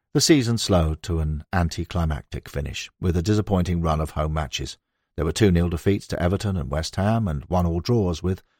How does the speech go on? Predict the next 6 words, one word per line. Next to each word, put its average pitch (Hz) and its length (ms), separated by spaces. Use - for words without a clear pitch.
Nottingham 120 340
Forest, 90 480
Southampton 82 720
and 85 200
Manchester 73 500
United. 85 520